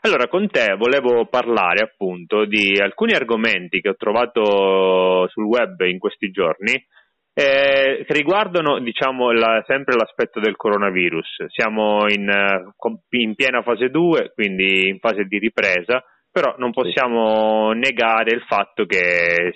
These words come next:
Speaker 1: si-, l'industria cinematografica ha risentito, e non poco, del-, degli effetti appunto di questa, di questa pandemia.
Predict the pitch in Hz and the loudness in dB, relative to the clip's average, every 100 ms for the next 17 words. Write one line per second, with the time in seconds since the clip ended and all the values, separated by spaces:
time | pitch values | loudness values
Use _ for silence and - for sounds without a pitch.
0 | - 120 117 113 117 131 - 110 117 110 | -8 -10 -4 -2 -2 -2 -2 -2 -2 0
1 | 110 131 117 104 101 101 101 98 101 117 | 0 0 0 0 0 -2 0 -2 -2 -2
2 | 110 107 92 95 90 95 92 117 120 113 | -2 -2 -2 0 0 0 0 -2 -2 -6
3 | - 95 87 - 98 101 92 90 85 85 | -2 -2 0 -2 -4 -2 0 2 2 2
4 | 85 87 101 107 - 98 - 90 98 92 | 2 0 -2 -2 -2 -2 -2 -4 -4 -4
5 | 85 87 87 - 90 87 87 87 - 95 | -4 -2 -4 -2 -2 0 0 -4 -6 -4
6 | 90 87 92 104 90 | -4 -4 -2 -2 -2